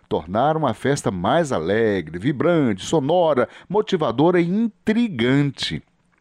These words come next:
E era possível ver aqueles que ficavam parados por algum tempo, longo tempo,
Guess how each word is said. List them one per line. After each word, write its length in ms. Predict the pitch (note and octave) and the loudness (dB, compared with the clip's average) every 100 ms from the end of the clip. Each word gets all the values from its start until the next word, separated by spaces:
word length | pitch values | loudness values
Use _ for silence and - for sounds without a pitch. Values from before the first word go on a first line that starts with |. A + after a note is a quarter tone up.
| _ _ _ _ | _ _ _ _
E 120 | G2 | -2
era 120 | G#2 A2 | 0 0
possível 640 | - - - F#3+ D3+ F#2+ | -2 -4 -2 -2 0 -2
ver 400 | E2 A2 D3+ - - - | 0 0 0 -2 -14 -14
aqueles 440 | - B2 D#3+ D#3+ D#3 | -6 -4 0 0 -2
que 100 | D#3 | -6
ficavam 400 | - D#3+ F3+ F#3 | -6 -4 -2 -2
parados 600 | F#3 D#3 E3+ F3 E3+ C3 | 0 0 2 2 0 -4
por 160 | - D3 | -4 -4
algum 240 | D3+ D3+ | -2 -6
tempo, 500 | - F3 F#3+ F3+ D#3 | 0 2 2 2 4
longo 380 | E3 A#3 A#3+ A3 | 4 4 2 0
tempo, 600 | - G#3+ A3 A3 F#3+ | 2 2 4 2 0